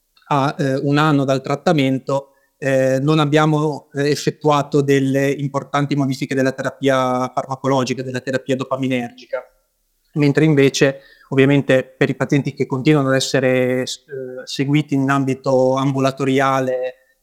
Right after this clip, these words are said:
eh, classico, eh, il, l'incremento della terapia dopaminergica si è, si è confermato a un anno dal, dal, dalla prima visita.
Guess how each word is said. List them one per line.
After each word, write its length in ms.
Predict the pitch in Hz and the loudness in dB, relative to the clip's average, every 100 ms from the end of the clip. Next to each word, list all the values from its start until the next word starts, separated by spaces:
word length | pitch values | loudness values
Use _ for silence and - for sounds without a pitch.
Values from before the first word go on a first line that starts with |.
| _ | _
eh, 640 | 139 127 123 123 123 123 127 | -8 -6 -6 -8 -10 -12 -2
classico, 840 | 160 135 - 139 - 147 143 143 143 | 0 0 0 -4 -2 -2 0 -2 -6
eh, 60 | 127 127 127 131 127 131 135 - _ _ | -6 -6 -8 -8 -10 -16 -20 -20 _ _
il, 580 | - 143 135 135 135 131 - 151 147 | -4 0 2 2 0 -6 -16 -16 -8
l'incremento 720 | 151 156 151 151 156 170 147 | -2 0 2 4 6 4 4
della 180 | 135 131 | 2 2
terapia 320 | 135 135 139 | 0 -2 0
dopaminergica 800 | 143 135 156 151 127 127 131 131 | 0 4 4 6 4 0 -8 -8
si 200 | - 127 | -8 -2
è, 260 | 127 123 123 123 123 | 0 0 -4 -8 -8
si 160 | - | -10
è 40 | 131 | -10
confermato 1000 | 139 123 131 127 117 113 - 127 131 _ _ _ _ | -10 -10 -8 -6 -6 -6 -6 -8 -8 _ _ _ _
a 100 | 127 | -4
un 140 | 127 | -2
anno 220 | 127 123 123 | 0 -2 -2
dal, 280 | 123 120 _ - | -4 -6 _ -8
dal, 560 | 170 131 120 123 120 120 127 | -6 -2 -2 -2 -6 -10 -14
dalla 400 | 139 - 139 131 | -14 -4 0 0
prima 260 | 139 135 127 | 0 0 0
visita. 680 | 123 117 127 - 127 127 | -2 -2 -4 -2 -4 -4